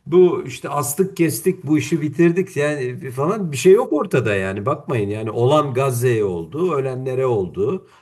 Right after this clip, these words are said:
ölmekte olanlara oluyor. Ama onun dışında İsrail'in,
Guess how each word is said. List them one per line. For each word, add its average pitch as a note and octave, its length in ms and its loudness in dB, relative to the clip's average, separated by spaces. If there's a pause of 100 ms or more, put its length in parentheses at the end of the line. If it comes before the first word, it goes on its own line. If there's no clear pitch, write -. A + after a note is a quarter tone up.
(120)
ölmekte A#2+ 520 2
olanlara A#2+ 560 0
oluyor. F2+ 640 -4 (340)
Ama E3 200 2
onun F3 320 4
dışında C#3+ 640 -2
İsrail'in, E3 840 2